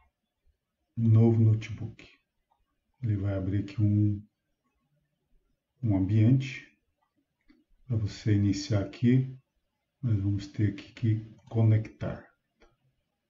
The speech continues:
Então, aqui ele vai abrir uma, uma máquina virtual. Olha, ele já está conectado.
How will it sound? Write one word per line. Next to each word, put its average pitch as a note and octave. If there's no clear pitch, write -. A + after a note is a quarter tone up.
Então, F#2+
aqui F#2+
ele F#2+
vai F#2+
abrir F2+
uma, F2+
uma F2+
máquina F#2+
virtual. G#2+
Olha, G#2
ele F#2
já F#2
está G#2+
conectado. G#2